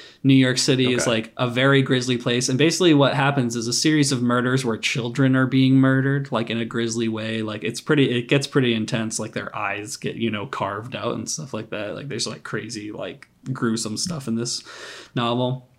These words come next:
Speaker 1: And basically what happens is Teddy Roosevelt, again, that's kinda hard for me to swallow 'cause it's just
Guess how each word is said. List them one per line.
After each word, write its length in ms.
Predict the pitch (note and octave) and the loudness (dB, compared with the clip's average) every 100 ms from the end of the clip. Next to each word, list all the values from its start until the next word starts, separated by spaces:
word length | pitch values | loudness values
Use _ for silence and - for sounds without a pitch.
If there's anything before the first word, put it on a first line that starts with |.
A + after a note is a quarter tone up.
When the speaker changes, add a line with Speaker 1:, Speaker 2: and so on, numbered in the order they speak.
| _ _ _ _ _ - - | _ _ _ _ _ -8 0
Speaker 1:
And 320 | C#3+ C3+ C3+ | 4 6 6
basically 540 | D#3 F3 F#3 F3 E3 | 6 4 4 4 6
what 180 | C#3 B2 | 6 4
happens 580 | D3+ D3+ C#3+ B2 A#2+ B2 | 2 0 2 0 0 0
is 600 | A2+ A2+ A2 - - - | -2 -2 -4 -8 -8 -12
Teddy 300 | - A2+ C3 | -6 0 4
Roosevelt, 720 | C#3 A#2+ A2+ A2 G#2+ B2 - | 4 4 0 -4 -4 -4 -6
again, 540 | - G#2+ G#2 G#2+ G#2+ A#2 | -8 -4 -4 -4 -6 -4
that's 240 | A2 G#2+ | -4 -4
kinda 240 | - G#2+ G#2+ | -4 -4 -2
hard 240 | G2+ G#2 | -2 -4
for 80 | G#2 | -6
me 160 | G2+ D#3 | -8 -6
to 80 | |
swallow 500 | - A2+ G#2+ - - C3+ | -6 -4 -4 -6 -6 -6
'cause 240 | - D3 | -8 -8
it's 160 | - - | -10 -10
just 320 | - - - | -8 -8 -10